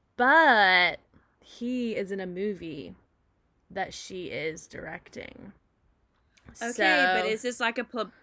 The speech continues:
Speaker 2: publicity stunt?
Speaker 1: No, surely not. I
Speaker 2: Like,
Speaker 1: don't
Speaker 2: they
Speaker 1: feel
Speaker 2: just
Speaker 1: like
Speaker 2: want the
Speaker 1: he
Speaker 2: movie to get some street cred, so they're like, "Let's just pretend we're dating."
Speaker 1: But, like, does he seem like a pu-, publicity stunt kinda guy?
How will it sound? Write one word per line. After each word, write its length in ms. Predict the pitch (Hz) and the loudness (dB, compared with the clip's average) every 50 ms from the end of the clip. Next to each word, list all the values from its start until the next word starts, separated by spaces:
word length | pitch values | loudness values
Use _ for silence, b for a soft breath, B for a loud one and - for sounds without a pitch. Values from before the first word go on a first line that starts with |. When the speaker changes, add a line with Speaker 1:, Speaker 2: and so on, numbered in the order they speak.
| _ - | _ -14
Speaker 2:
publicity 600 | 226 196 185 - 196 190 190 - 240 233 254 269 262 | -14 -12 -12 -10 -12 -10 -10 -10 -8 -8 -8 -6 -6
stunt? 600 | - - - 269 262 269 269 269 269 269 262 - _ - - - _ _ - | -8 -8 -6 -6 -4 -4 -4 -4 -6 -8 -8 -10 _ -20 -20 -20 _ _ -2
Speaker 1:
No, 1400 | 277 277 269 269 262 262 262 262 262 254 240 226 220 208 202 196 190 185 185 180 175 175 170 170 170 175 185 196 B B B B | 2 4 6 6 8 8 8 6 6 6 6 6 6 6 6 6 4 4 4 2 2 2 0 -2 -2 -4 -6 -6 B B B B
surely 420 | - - - 233 220 196 185 170 165 | -16 -4 0 2 2 2 0 -2 -4
not. 160 | 147 127 - - | -6 -8 -4 4
I 60 | - | 6
Speaker 2:
Like, 80 | 277 349 | 6 6
Speaker 1:
don't 100 | 494 539 | 6 4
Speaker 2:
they 60 | 240 233 | 2 2
Speaker 1:
feel 40 | 220 466 | 4 4
Speaker 2:
just 100 | 453 453 | 6 6
Speaker 1:
like 60 | 440 269 | 6 4
Speaker 2:
want 140 | 277 - | 4 2
the 60 | - 240 | 2 2
Speaker 1:
he 60 | 240 | 2
Speaker 2:
movie 280 | 233 226 240 247 254 226 | 2 2 2 2 0 0
to 80 | 233 | 0
get 240 | 220 214 208 202 202 | -2 -2 -4 -4 -4
some 180 | - 240 214 214 | -6 -8 -8 -10
street 360 | - - - - 190 185 - | -10 -12 -8 -8 -8 -8 -8
cred, 400 | - - 233 220 220 233 226 220 | -6 -4 -2 -2 0 -2 -4 -4
so 100 | - 220 196 | -8 -8 -8
they're 120 | 196 196 | -8 -8
like, 160 | 185 180 - | -8 -8 -8
"Let's 200 | 185 202 226 - | -8 -8 -8 -8
just 160 | - 226 208 - | -10 -12 -12 -12
pretend 320 | 233 214 - 226 202 202 | -14 -12 -10 -10 -10 -10
we're 120 | 190 185 | -10 -12
dating." 480 | 170 170 165 165 175 202 226 269 277 269 - _ _ _ _ _ _ _ _ - - - _ _ _ b b b b b b b - | -12 -12 -12 -12 -10 -10 -8 -10 -10 -12 -14 _ _ _ _ _ _ _ _ -20 -20 -20 _ _ _ b b b b b b b -16
Speaker 1:
But, 360 | 190 214 208 - 339 311 311 | -14 -14 0 4 4 4 6
like, 220 | 349 370 339 262 240 | 4 2 2 2 0
does 220 | 311 349 294 - | -2 -2 -2 -2
he 180 | - 330 339 330 | -2 -2 -2 0
seem 220 | - - 392 392 | 0 0 2 2
like 180 | 392 381 359 302 | 2 0 0 -2
a 80 | 330 | -4
pu-, 300 | 233 - 262 277 226 202 - - - - - | -4 -2 -4 -6 -6 -6 -10 -18 -20 -20 -12
publicity 560 | - 240 247 196 214 208 - - 233 226 220 | -8 -8 -4 -4 -4 -4 -4 -6 -6 -6 -6
stunt 360 | 208 - - 226 190 - - - | -8 -8 -6 -6 -6 -6 -8 -10
kinda 200 | 208 196 190 180 | -8 -8 -8 -6
guy? 400 | 170 156 143 156 180 240 311 | -4 -4 -2 0 0 0 -2